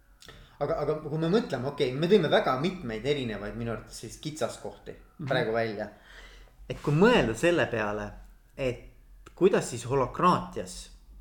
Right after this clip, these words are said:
Speaker 1: äh, koosolekuid läbi viiakse, et noh, me, me teame, me oleme nüüd rääkinud, et on nagu kahte tüüpi neid, eks ju, et üks on operation, teine on governance. Aga et, et kui mõelda, et, et just nendest kitsaskohtadest lähtuvalt,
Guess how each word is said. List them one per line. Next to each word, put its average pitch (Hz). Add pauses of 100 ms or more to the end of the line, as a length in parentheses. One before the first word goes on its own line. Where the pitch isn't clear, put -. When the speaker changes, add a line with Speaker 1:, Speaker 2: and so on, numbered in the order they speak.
Speaker 1:
äh, 104
koosolekuid 113
läbi 110
viiakse, -
et 92
noh, 113
me, 123
me 127
teame, 131
me 120
oleme 123
nüüd 113
rääkinud, 117
et 104
on 120
nagu 117
kahte 147
tüüpi 196
neid, 110
eks 110
ju, 107
et 107
üks 117
on 107
operation, 123
teine 107
on 101
governance. 156 (760)
Aga 123
et, 143
et -
kui 156
mõelda, 180
et, -
et -
just 156
nendest 180
kitsaskohtadest -
lähtuvalt, -